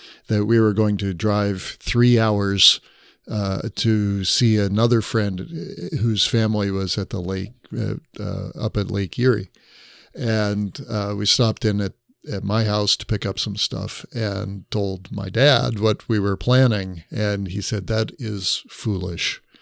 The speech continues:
And he said, "You're gonna drive three hours. You're gonna get there at one in the morning, wake everybody up. Everyone will go back to bed. You'll get up,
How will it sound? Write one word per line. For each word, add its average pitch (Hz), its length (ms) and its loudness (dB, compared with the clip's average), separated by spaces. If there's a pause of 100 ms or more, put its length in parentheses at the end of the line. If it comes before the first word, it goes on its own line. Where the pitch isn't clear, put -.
(560)
And 98 140 -4
he 92 40 -8
said, 92 300 -6
"You're 98 160 0
gonna 107 180 0
drive 104 340 2
three 127 380 4
hours. 101 420 2
You're 107 80 -4
gonna 107 200 0
get 113 180 2
there 107 200 2
at 98 60 -2
one 110 320 2
in 127 120 4
the 113 80 4
morning, 98 560 0
wake 113 260 2
everybody 101 500 2
up. 92 280 -4 (360)
Everyone 117 320 4
will 113 120 2
go 107 180 2
back 117 320 0
to 117 100 2
bed. 98 300 0
You'll 101 140 -4
get 117 240 2
up, 107 280 0